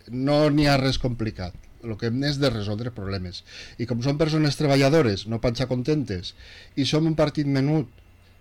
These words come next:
que pel que estàveu comentant abans dels, dels mitjans, vull dir, nosaltres no som un partit en, en majúscules del sistema, eh, al que tots vagin a agrair-li no se sap què. Nosaltres som un partit de treballadors,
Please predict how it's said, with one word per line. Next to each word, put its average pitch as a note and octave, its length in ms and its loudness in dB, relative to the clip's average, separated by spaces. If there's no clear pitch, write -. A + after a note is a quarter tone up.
que G#2+ 100 -6
pel G#2 140 -4
que G2+ 100 -6
estàveu A2+ 280 -2
comentant A#2 360 2
abans G#2+ 340 0
dels, G2+ 340 -2
dels G#2 240 -4
mitjans, A2+ 600 -4
vull F#2+ 80 -10
dir, F#2 120 -8
nosaltres G2+ 280 -4
no C3+ 80 -2
som B2+ 160 -2
un G#2+ 100 -2
partit A2 440 -2
en, A#2 340 -6
en G#2+ 300 -4
majúscules C3+ 560 0
del B2 160 2
sistema, C#3 600 0
eh, B2 520 4
al A#2+ 240 2
que A#2 500 4
tots B2+ 240 2
vagin B2+ 360 4
a C3+ 40 4
agrair-li C3 680 4
no A#2+ 320 2
se A#2 120 -2
sap A2 240 -2
què. F2+ 200 -4
Nosaltres G2+ 320 -6
som C3 100 -2
un B2+ 100 -2
partit C3 320 -2
de D#3 80 2
treballadors, G2+ 680 -2